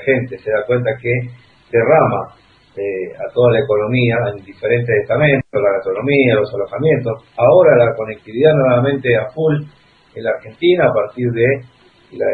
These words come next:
los permisos que ya se han otorgado para viajes grupales. Así que, bueno, agradecerte, eh, María Eugenia Díaz, que es, bueno, directiva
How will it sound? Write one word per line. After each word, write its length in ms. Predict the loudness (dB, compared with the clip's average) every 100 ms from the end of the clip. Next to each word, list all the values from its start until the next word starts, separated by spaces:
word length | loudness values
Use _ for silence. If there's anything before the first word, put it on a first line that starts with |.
| -6
los 160 | -12 -10
permisos 400 | -8 -6 -6 -4
que 80 | -2
ya 100 | -2
se 80 | -2
han 80 | -4
otorgado 480 | -2 2 4 4 2
para 160 | 0 0
viajes 280 | -2 -4
grupales. 480 | -6 -2 0 0 -4 -12 _ _ _ _ -8
Así 180 | -8 0
que, 80 |
bueno, 160 | 2 4
agradecerte, 680 | 4 6 4 4 2 2 2 0 -2 -14 -18 _ _ _ _
eh, 220 | -2 0 0
María 200 | 0 -2
Eugenia 280 | -2 2 4
Díaz, 280 | 4 4 0
que 200 | -2 -2
es, 80 | -2 -4
bueno, 260 | -6 -6 -10
directiva 840 | -10 -10 -10 _ -8 -4 0 2